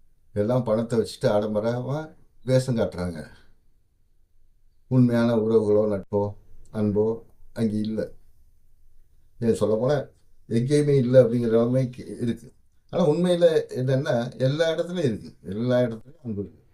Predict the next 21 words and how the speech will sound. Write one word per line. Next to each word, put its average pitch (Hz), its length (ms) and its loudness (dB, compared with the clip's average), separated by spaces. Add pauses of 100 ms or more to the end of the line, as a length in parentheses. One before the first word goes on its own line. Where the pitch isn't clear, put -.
(760)
அதை 117 200 -16
பயன்படுத்த 147 540 0
மு-, 120 280 0
அஹ், 117 600 2
க்கான 110 280 -2
வழிகள், 110 380 0 (840)
அதை 123 160 4
வந்து 131 220 2
நம்ம 117 200 2
இன்னும் 120 380 2
ந-, 107 260 -6
நல்லா 107 240 -2
பழகணும். 98 500 -4 (560)
மென்மையா 120 460 2
கொஞ்சம் 110 260 -4
கவனிச்சு 107 460 -4 (720)
நிதானம் 127 420 2
சிந்திச்சோம்னு 120 480 0
வச்சுக்கோங்களேன், 90 460 -12 (2500)
நமக்கு 120 320 0
வந்து 127 240 4